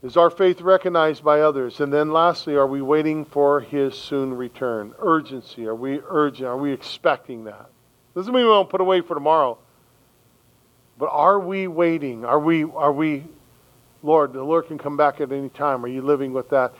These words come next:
If I live with that, if I live in that manner, then I'm gonna be living with the manner of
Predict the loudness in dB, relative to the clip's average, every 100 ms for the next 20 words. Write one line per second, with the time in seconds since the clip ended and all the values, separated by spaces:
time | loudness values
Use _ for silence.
0 | -10 2 4 4 2 0 2 2 2 -2
1 | 0 2 4 2 2 2 4 4 4 2
2 | -2 _ _ _ _ 0 2 2 0 -2
3 | -6 -6 _ _ _ -4 4 4 4 0
4 | -2 -2 0 0 2 0